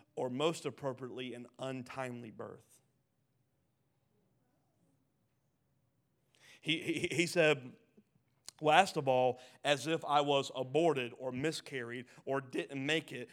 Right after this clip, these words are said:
or I was out of time, I saw him." He said, "Even though I was reborn at a time when Jesus was not on the earth, I had the same experience. It was like my re-,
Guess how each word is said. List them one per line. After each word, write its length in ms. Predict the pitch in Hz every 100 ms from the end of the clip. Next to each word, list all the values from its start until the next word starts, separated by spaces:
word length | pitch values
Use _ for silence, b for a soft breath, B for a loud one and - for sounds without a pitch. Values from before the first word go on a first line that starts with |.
| B
or 240 | 143 151
I 80 | 135
was 220 | 135 135 -
out 200 | 147 151
of 80 | 165
time, 520 | - 165 160 127 120 - b _ _ _ _ _ _ _
I 160 | 139 156
saw 380 | - 165 160 117
him." 40 | - _ _ _ _ _ _ _ _ _ _ _ _ _ _ B B B
He 140 | 180
said, 180 | 151 160
"Even 280 | 160 196 214
though 180 | 190 185
I 140 | 156
was 200 | 147 127
reborn 480 | 151 190 175 170 156
at 160 | 135
a 60 | 151
time 320 | 151 160 156
when 140 | 143 139
Jesus 340 | 156 170 156
was 180 | 131 113
not 220 | 139 151
on 140 | 170
the 120 | 170 170
earth, 400 | 185 127 131 - _ B B B
I 140 | - 165
had 220 | 165 151
the 80 | -
same 760 | - - - 170 180 185 190 170 B _
experience. 960 | 147 - - - 202 131 - - - - _ _ _ _ B B B
It 160 | 170 180
was 200 | 175 151
like 240 | 180 180
my 160 | 170 160
re-, 420 | 156 165 233 175